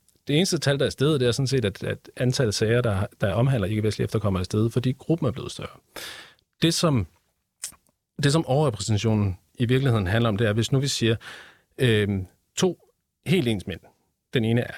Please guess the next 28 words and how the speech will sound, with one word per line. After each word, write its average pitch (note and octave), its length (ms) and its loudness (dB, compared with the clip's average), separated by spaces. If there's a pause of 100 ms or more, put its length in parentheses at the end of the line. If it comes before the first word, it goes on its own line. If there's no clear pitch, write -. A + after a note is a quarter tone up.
(100)
ikke-vestlig A2 380 -4
efterkommer, G#2 340 -2
den G2 140 -4
anden G#2+ 160 -2
er G#2+ 80 -6 (180)
etnisk - 460 -8
dansker. B2 280 0 (560)
Øhm, A#2 260 2 (120)
hvor B2+ 180 2
meget A#2+ 340 2
mere C#3+ 400 2 (520)
kriminel A2+ 400 2 (440)
er G#2 120 2
den B2 180 0
ene A2+ 240 2
så F#2+ 220 0 (300)
end A#2 120 0
den G2+ 120 0
anden? F2 300 -4 (640)
Det - 100 -8
er C#3 40 4
et B2+ 60 0
helt F3+ 200 2
andet C#3+ 200 2
spørgsmål, A2+ 560 -2
end A2+ 280 2 (320)
hvordan A#2+ 340 2
ser, A2+ 160 -2